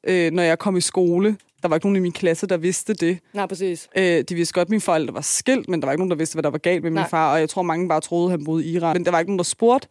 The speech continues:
Speaker 2: Mm.
Speaker 1: Så, og så havde jeg måske lige været på weekend og havde nogle oplevelser, som var sådan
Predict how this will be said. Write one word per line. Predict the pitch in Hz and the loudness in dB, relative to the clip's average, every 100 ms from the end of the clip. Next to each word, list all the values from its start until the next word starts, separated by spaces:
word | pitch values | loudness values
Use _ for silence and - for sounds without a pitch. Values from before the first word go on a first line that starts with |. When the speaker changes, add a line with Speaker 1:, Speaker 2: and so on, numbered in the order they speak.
| - | -10
Speaker 2:
Mm. | 208 180 - | -8 -8 -8
Speaker 1:
Så, | - - 208 185 - - _ _ _ | -4 2 4 2 -2 -16 _ _ _
og | 196 | -2
så | 190 | 0
havde | 208 202 | 2 2
jeg | |
måske | 185 175 | 2 -2
lige | 208 185 | -2 0
været | 170 | -2
på | |
weekend | 175 214 233 185 - | 0 0 2 0 -2
og | - | -2
havde | 175 196 | 0 2
nogle | 190 - | 0 2
oplevelser, | 208 247 202 165 175 | 0 2 2 2 0
som | 175 175 165 160 156 | -2 0 -2 -2 -2
var | 170 | -2
sådan | 190 175 156 | -2 -4 -6